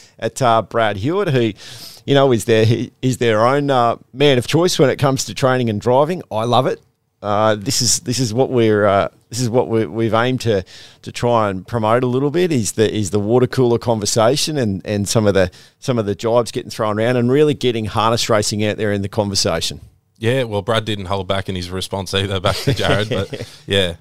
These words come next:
Speaker 2: it's great. And, uh, as you said, the water cooler talk, um, the, the group chats, the private leagues, it's all gonna be great fun.
Speaker 1: And, uh, and people telling it, telling everyone that they're overpriced, you know, that, that, that seems like, uh, seems like the common humour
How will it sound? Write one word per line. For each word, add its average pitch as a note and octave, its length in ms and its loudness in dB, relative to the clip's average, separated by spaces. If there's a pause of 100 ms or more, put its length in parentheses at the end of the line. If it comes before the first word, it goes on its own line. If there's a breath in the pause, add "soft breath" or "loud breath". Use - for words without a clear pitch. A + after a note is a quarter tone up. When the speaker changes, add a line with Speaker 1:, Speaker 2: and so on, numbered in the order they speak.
Speaker 2:
it's F#2+ 180 -8
great. G2+ 340 -2
And, F#2+ 300 -6
uh, F2+ 300 -2
as G2+ 160 -2
you F2+ 80 -6
said, F#2+ 180 -2
the F#2 60 -6
water F#2+ 240 -4
cooler F#2+ 260 -6
talk, F2+ 480 -4
um, E2+ 320 -4
the, - 200 -16
the F2+ 120 -10
group F#2+ 240 -6
chats, - 580 -6
the F2 120 -12
private F2+ 360 0
leagues, F2+ 320 -6
it's - 200 -8
all G2 100 0
gonna E2+ 160 -6
be D#2+ 140 -6
great D#2 260 -2
fun. E2 240 -6 (300)
Speaker 1:
And, G2+ 260 -2
uh, G#2 540 2
and G#2+ 360 -4
people A#2+ 320 0
telling B2 420 2
it, - 140 -12 (360 loud breath)
telling B2+ 260 4
everyone A2+ 300 2
that A2+ 140 -4
they're A2 160 2
overpriced, A2+ 920 0
you G#2+ 100 -2
know, G#2 120 2
that, A2 180 2
that, - 300 -2
that A2+ 160 -2
seems G#2+ 320 0
like, F#2+ 260 -2
uh, F#2 220 0 (320 soft breath)
seems C3+ 180 -6
like C3+ 140 2
the B2+ 60 -2
common A#2+ 300 2
humour B2+ 500 2